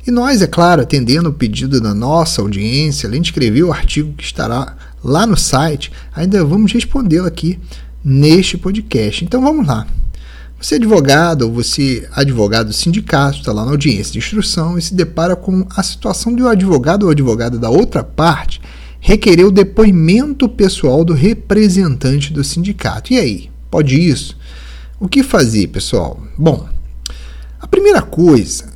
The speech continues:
é se entender o seguinte. O que é o depoimento pessoal? O depoimento pessoal, ele é previsto lá no artigo três oito cinco do Código de Processo Civil. O depoimento pessoal, portanto, é um meio de prova que a parte requer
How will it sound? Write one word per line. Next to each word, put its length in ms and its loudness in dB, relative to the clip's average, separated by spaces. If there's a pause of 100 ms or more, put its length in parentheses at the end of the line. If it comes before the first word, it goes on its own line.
(140)
é 100 -2
se 120 -2
entender 300 2
o 80 4
seguinte. 720 -6 (880)
O 60 -4
que 320 2
é 120 4
o 100 0
depoimento 580 0
pessoal? 500 -4 (520)
O 100 0
depoimento 540 4
pessoal, 560 0
ele 100 2
é 40 2
previsto 420 -2
lá 80 2
no 80 0
artigo 260 -6 (140)
três 280 2
oito 240 0
cinco 480 -2 (480)
do 80 0
Código 300 2
de 60 -6
Processo 400 -2
Civil. 360 -4 (320)
O 60 0
depoimento 600 0
pessoal, 460 0
portanto, 500 0 (100)
é 80 2
um 100 0
meio 680 6
de 160 2
prova 640 4 (260)
que 80 -4
a 80 4
parte 460 -4
requer 460 2